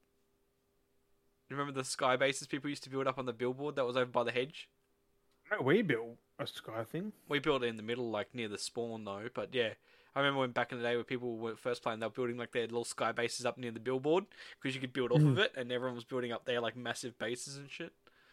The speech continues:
Speaker 2: Right.
Speaker 1: And then
Speaker 2: Hey,
Speaker 1: they
Speaker 2: it's
Speaker 1: just look
Speaker 2: fucking
Speaker 1: at
Speaker 2: safe.
Speaker 1: look over everything.
Speaker 2: <laughs> You don't get, you don't get spiders fucking pouncing in there.
Speaker 1: But, uh,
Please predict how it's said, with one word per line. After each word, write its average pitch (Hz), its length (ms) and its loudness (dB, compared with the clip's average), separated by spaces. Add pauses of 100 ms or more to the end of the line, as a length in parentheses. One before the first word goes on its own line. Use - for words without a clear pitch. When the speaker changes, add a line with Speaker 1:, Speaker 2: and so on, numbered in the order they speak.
(340)
Speaker 2:
Right. 127 320 8 (260)
Speaker 1:
And 117 120 -4
then 180 60 8
Speaker 2:
Hey, 180 60 10
Speaker 1:
they 147 40 8
Speaker 2:
it's 120 80 2
Speaker 1:
just - 100 -8
look - 100 2
Speaker 2:
fucking 117 100 -2
Speaker 1:
at 107 60 -4
Speaker 2:
safe. 151 440 6 (300)
Speaker 1:
look 127 160 -4
over 120 200 2
everything. 131 340 -4
Speaker 2:
<laughs> - 380 -12 (920)
You 147 60 8
don't 139 100 6
get, 143 100 2
you 147 160 4
don't 165 100 10
get 131 140 2
spiders 156 460 6
fucking 120 320 -2
pouncing 127 340 2
in 135 100 6
there. 139 220 8 (1000)
Speaker 1:
But, - 120 -10
uh, 110 260 -4